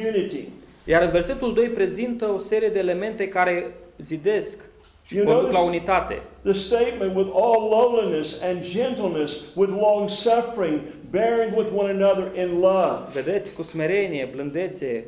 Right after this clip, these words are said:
Speaker 2: răbdare, îngăduiți-vă unii pe alții în dragoste.
Speaker 1: And here he is highlighting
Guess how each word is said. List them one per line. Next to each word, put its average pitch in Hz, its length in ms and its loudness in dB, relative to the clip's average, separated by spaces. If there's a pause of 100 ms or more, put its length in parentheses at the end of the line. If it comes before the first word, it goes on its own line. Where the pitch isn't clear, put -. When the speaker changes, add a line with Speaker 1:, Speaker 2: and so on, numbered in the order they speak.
(140)
Speaker 2:
răbdare, 139 640 -2
îngăduiți-vă 135 560 -6
unii 165 180 -2
pe 160 140 -10
alții 165 300 -4
în 143 100 -10
dragoste. 151 600 -6 (200)
Speaker 1:
And 196 120 2
here 285 380 4
he 262 80 0
is - 120 -2
highlighting 240 580 4